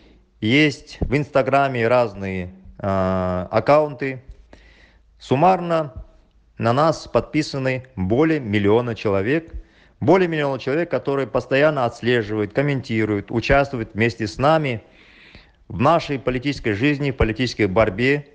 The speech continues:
для реализации главной цели — смены режима Нурсултана Назарбаева. Мы создали, а, чат «Юрист Д В К», который помогает консультациями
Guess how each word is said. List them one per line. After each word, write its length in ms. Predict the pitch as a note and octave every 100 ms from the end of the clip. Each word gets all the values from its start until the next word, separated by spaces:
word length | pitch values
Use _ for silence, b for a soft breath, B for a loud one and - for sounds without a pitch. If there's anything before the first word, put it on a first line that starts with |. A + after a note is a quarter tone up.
| _
для 500 | A2 G#2+ C#3 C#3+ -
реализации 720 | - A#2 G#2 B2+ C3+ - B2 A#2+ _
главной 540 | G#2+ F2+ A#2+ C3+ B2+ A2+
цели — 580 | - B2 G2+ F2 b b b
смены 720 | - - G#2+ C3+ D#3 D#3 D3 -
режима 640 | A#2+ G#2 C3 D3 D3+ C3+
Нурсултана 560 | B2 A#2+ A2 C3 C3 B2
Назарбаева. 760 | A#2 A#2 G#2+ G#2+ F#2+ E2 C#2 - _ _ _ _ _ -
Мы 440 | C#3 G3 F3+ - -
создали, 720 | C#3+ B2 C3+ D#3 D3 C3 A#2 - - - _ _ _ _ _ _
а, 360 | G#2 G2+ G2+ G2+
чат 500 | - D#3+ C#3+ - - -
«Юрист 420 | G#2+ A#2 B2+ C3+ B2
Д 140 | A2+
В 120 | A2+
К», 400 | A2 A#2 A2+ A2 -
который 480 | G#2 - D#3 D3+ C#3+
помогает 840 | - A#2 A#2 G#2 G2+ G#2+ A#2+ - b b b b _
консультациями 1080 | C#3 C#3+ D3+ C3 A#2 G#2 - A2+ B2 B2